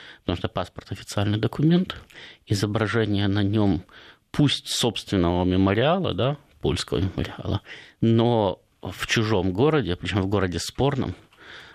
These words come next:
э, по поводу которого, э, э, споры идут уже несколько веков, чей он, собственно, город, да? Э,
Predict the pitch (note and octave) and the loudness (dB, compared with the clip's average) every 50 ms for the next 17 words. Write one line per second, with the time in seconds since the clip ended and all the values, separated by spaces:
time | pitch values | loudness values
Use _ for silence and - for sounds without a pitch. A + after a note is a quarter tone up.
0 | _ _ - - - F2 F2 E2 - - G#2 F#2+ F#2+ F#2 F#2 - - F#2+ - - | _ _ -6 -4 -4 -2 -2 -4 -4 -4 -2 -2 0 0 -2 -2 -2 -4 0 0
1 | G#2 G2 F#2+ F#2+ F#2 F2+ F#2 F2+ F2+ F2+ E2 D#2+ D#2+ - - - - - - - | 2 2 2 0 0 0 0 0 2 2 2 0 -2 -2 -6 -12 -16 -20 -14 -6
2 | - G2 E2+ E2 F2+ C#2+ E2 F#2 E2 F#2+ - - - _ - - - - - - | -2 0 0 2 2 2 2 2 0 0 -4 -8 -18 _ -20 -20 -20 -20 -20 -20
3 | _ _ _ _ _ - - - D2+ D2+ - - - - A2+ G#2+ F#2+ F#2 F#2+ F#2 | _ _ _ _ _ -4 -2 -2 -2 0 -2 -4 -4 0 0 0 2 2 2 0
4 | F#2 F#2 F#2+ G2+ F#2+ - - - - - - - - - - _ - F#2+ - G#2+ | 0 0 0 -2 -2 -2 -4 -8 -8 -8 -10 -14 -20 -20 -20 _ -12 -12 -10 -10
5 | - - G#2 G#2 A#2+ - - F#2 - F2+ G2 F#2+ - - G2 F2 - G2 F2 F2+ | -14 -14 -14 -14 -12 -10 -6 -2 0 0 0 0 0 -2 -6 -4 -2 -2 -2 -2
6 | - - - E3 F3+ - - - - _ _ _ _ _ _ _ _ _ _ - | -2 -2 -2 -2 -2 -4 -12 -20 -20 _ _ _ _ _ _ _ _ _ _ -20
7 | _ _ - - - G2+ E2 E2+ - - - - - - - - E2 F2+ - - | _ _ -4 -2 -2 -2 -4 -6 -10 -12 -12 -12 -12 -8 -6 -4 -4 -2 -4 -4
8 | - - - - F2 B2 C#3 - - _ _ - - - - - - - - - | -4 -6 -8 -2 -2 -2 -2 -2 -6 _ _ -20 -20 -20 -20 -20 -20 -20 -20 -20
9 | _ _ _ _ _ - G2 G2+ G2 G2+ | _ _ _ _ _ -16 -16 -16 -16 -18